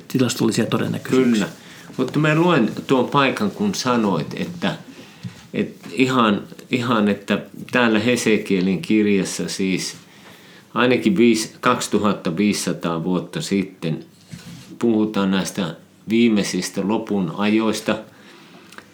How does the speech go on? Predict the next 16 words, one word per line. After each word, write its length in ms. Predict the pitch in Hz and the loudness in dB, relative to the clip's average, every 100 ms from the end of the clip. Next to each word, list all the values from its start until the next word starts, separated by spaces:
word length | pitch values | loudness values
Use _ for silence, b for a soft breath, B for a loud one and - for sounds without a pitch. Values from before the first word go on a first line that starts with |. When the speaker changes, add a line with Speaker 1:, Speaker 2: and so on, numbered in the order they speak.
| B B B - | B B B 0
Speaker 2:
"Näin 200 | 143 147 | 2 2
sanoo 360 | - 123 120 110 | 2 2 2 2
Herra, 400 | 131 131 101 90 | 2 2 2 2
Herra, 360 | 104 107 95 | 2 2 2
katso, 600 | - 139 143 - 98 87 - | 2 0 0 -2 -2 -2 -2
minä 440 | 120 139 123 98 98 | 0 2 4 2 2
otan 540 | 131 - 113 101 90 123 | 0 0 0 2 0 0
israelilaiset 1200 | 127 - - 95 92 92 95 95 92 - 85 - | -2 -2 -2 0 0 0 0 0 0 -2 -6 -4
pois 600 | 143 143 113 80 - - | 0 2 2 0 -4 -8
kansojen 720 | - 104 98 82 82 80 76 71 | -2 0 0 -2 -4 -4 -6 -4
keskeltä, 920 | 107 107 107 - 95 90 85 90 82 - - | 2 2 0 -4 -2 -2 -2 -4 -4 -8 -6
minne 580 | 104 139 135 107 95 110 | 0 2 4 2 0 0
he 120 | 101 | 0
ovat 460 | 123 120 95 92 | 0 0 -2 0
joutuneetkin. 1000 | 120 120 104 82 82 78 67 - 85 80 - b b b b b | 0 2 0 -4 -6 -8 -10 -10 -8 -8 -10 b b b b b
Minä 440 | 101 139 143 110 | 2 4 4 2